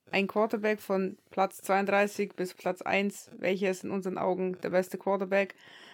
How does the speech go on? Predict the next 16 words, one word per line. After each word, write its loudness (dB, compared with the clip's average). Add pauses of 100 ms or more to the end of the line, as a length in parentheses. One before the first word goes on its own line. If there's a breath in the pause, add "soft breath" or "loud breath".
(140)
Warum 6
ist 0
er 0
vielleicht 2
am 0
Ende 0 (540 soft breath)
ein 4
mittelmäßiger 4
oder 4
unserer -2
Meinung 0
nach -2
nicht -4
so -8
guter? -2
Und -2